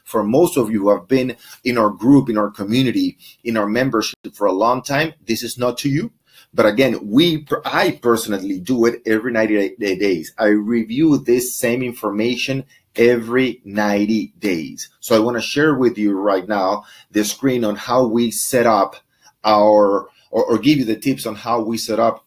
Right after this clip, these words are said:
our business for the next ninety days so you can do a, a, do it as well in your real estate, all right? So without further ado, let me share with you exactly how we work it out, all right? Very, very, very important. So let's go right here. Let me share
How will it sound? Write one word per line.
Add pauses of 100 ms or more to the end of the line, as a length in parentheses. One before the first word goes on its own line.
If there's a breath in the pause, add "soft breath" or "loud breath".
our
business
for
the
next
ninety
days (180 soft breath)
so
you
can
do
a, (180)
a,
do
it
as
well
in
your
real
estate,
all
right?
So (140 loud breath)
without
further
ado, (180 loud breath)
let
me
share
with
you
exactly (120)
how
we
work
it
out,
all
right? (140)
Very,
very,
very
important. (340 soft breath)
So (140)
let's
go
right
here.
Let
me
share